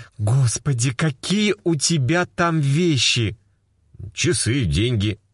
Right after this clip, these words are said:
«Даже если твои часы положить на тротуаре на оживленной улице в центре города, на следующий день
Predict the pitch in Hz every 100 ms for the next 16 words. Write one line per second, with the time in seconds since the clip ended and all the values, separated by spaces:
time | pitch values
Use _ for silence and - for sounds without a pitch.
0 | _ _ _ _ 147 180 180 185 175 180
1 | 160 170 160 180 190 175 165 151 165 170
2 | 165 170 170 180 226 175 131 143 - 139
3 | 139 139 151 147 151 - 196 233 143 -
4 | 139 - 156 139 147 135 143 139 131 127
5 | 127 - _ _ _ - 127 - 127 117
6 | 135 123 220